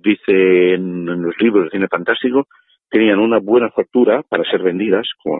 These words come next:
se fueron, en el extranjero, y pasaban por ser películas de género, españolas o no, pero eran género, no, no era la típica españolada de, de, eh, los hermanos Ozores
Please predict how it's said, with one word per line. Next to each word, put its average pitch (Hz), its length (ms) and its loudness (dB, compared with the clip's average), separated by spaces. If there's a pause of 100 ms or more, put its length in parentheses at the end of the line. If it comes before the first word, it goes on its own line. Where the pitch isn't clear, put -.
se 85 80 -4
fueron, 95 360 0
en 101 120 -2
el 85 160 -2
extranjero, 82 540 -6 (460)
y 131 120 0
pasaban 147 500 0 (400)
por 101 220 0
ser - 140 2
películas 98 420 0
de 95 60 -4
género, 104 500 2
españolas 104 720 0
o 101 60 2
no, 123 180 0 (100)
pero 90 260 4
eran 110 200 2
género, 92 380 0
no, 95 260 -2 (340)
no 101 160 2
era 110 100 4
la 104 120 2
típica 101 340 -2
españolada 98 680 0
de, 92 320 2 (360)
de, 85 320 2
eh, 90 300 4
los 92 340 0
hermanos 90 440 -2
Ozores 104 920 6